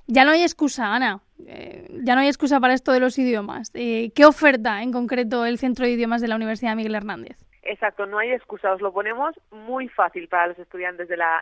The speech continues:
Speaker 2: de la U M H. Pues mira, así, en un resumen general, lo que podéis estudi-, estudiar en el Centro de Idiomas son cuatro idiomas,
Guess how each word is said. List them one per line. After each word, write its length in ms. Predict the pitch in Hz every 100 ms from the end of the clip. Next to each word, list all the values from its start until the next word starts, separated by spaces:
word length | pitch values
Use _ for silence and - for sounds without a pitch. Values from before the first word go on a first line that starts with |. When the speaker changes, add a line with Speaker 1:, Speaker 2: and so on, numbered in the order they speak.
| -
Speaker 2:
de 80 |
la 160 | 180 170
U 80 | 170
M 200 | 170 151
H. 260 | 139 - 170
Pues 180 | 185
mira, 300 | 185 196 143 - - _ -
así, 380 | 214 - 240 -
en 140 | 220
un 100 | 240
resumen 340 | 262 254 226 202
general, 500 | 208 190 202 254 285
lo 120 | 233
que 100 | 226
podéis 300 | 185 196 214
estudi-, 460 | 226 - 214 180 170 -
estudiar 480 | 196 - 202 170 165
en 80 |
el 100 | 170
Centro 240 | 180 208 208
de 60 |
Idiomas 400 | 202 220 247 302 302 - - - _
son 320 | 240 233 247 -
cuatro 300 | - 220 220
idiomas, 360 | 202 202 196